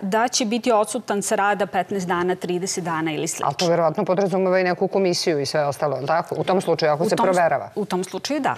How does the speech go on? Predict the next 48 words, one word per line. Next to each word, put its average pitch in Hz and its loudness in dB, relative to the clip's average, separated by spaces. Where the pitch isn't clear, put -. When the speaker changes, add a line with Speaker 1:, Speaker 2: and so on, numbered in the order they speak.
Speaker 2:
Dobro, 156 0
a - -4
ko 339 -2
kontroliše 254 4
da 180 2
li 180 2
je 156 2
bolovanje 165 2
lažno 143 -2
ili 139 -10
ne? 131 -18
Speaker 1:
Pa - 0
upravo 370 0
sam 311 2
vam 269 2
sad 269 2
objasnila, 185 2
znači, 175 -2
poslodav-, 202 0
na 226 0
poslodavcu 220 0
je 294 2
inicijativu. 190 0
Speaker 2:
Dobro. 165 2
Speaker 1:
Poslodavac 233 2
ima 190 0
mogućnost, 196 0
ukoliko 262 0
utvrdi 240 -2
da 214 2
je 214 4
neko 208 0
zloupotrebio 202 2
bolovanje, 160 0
da - 2
mu 175 4
Speaker 2:
Obraća 214 2
se - 2
Speaker 1:
da 226 4
Speaker 2:
zdravstvenoj 180 0
ustanovi, 196 0
ili 160 2
tako? 135 -2
Speaker 1:
Obraća 240 0
se 208 -2
zdravstvenoj 156 -2
ustanovi 277 0
Speaker 2:
Mhm. 339 -8